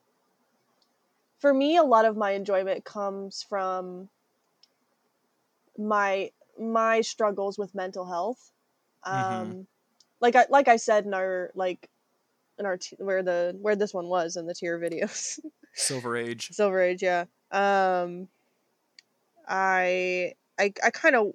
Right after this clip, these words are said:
Speaker 1: w-, I kinda mentioned that I, like, it's,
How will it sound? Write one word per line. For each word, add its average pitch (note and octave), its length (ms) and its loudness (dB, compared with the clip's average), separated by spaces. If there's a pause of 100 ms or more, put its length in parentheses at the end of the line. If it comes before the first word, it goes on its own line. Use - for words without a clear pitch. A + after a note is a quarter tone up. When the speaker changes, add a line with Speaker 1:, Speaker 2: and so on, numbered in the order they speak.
Speaker 1:
w-, G3 300 -2
I G3 100 4
kinda G3 460 -2
mentioned F3+ 500 -4
that E3 80 -4
I, E3+ 80 -6
like, F3+ 260 -2
it's, - 400 0